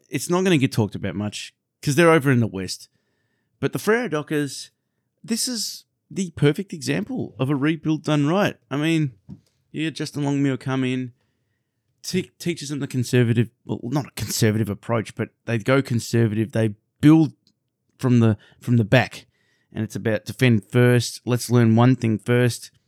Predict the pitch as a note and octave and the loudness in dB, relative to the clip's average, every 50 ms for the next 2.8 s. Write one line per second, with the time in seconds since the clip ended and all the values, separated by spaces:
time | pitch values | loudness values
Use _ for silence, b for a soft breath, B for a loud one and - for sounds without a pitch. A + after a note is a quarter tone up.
0 | _ _ _ _ _ _ - C#3 B2 A#2 G#2+ G#2+ G#2 - G2+ G#2 A2 B2 B2 - | _ _ _ _ _ _ -2 0 0 0 0 -2 -4 -4 -4 -2 0 0 -2 -2
1 | - - A#2+ A#2+ B2 A#2+ b b b b b - C3 C#3 D#3 D#3+ E3+ E3+ D#3 - | -4 -2 -2 0 -2 -2 b b b b b 2 6 6 8 8 6 6 4 4
2 | D3+ C3+ C3+ A#2+ G2 G2+ - B2 A#2 A2 G2 A2 G#2+ - G#2+ | 4 4 4 4 2 0 0 2 2 2 0 -2 -4 -4 -8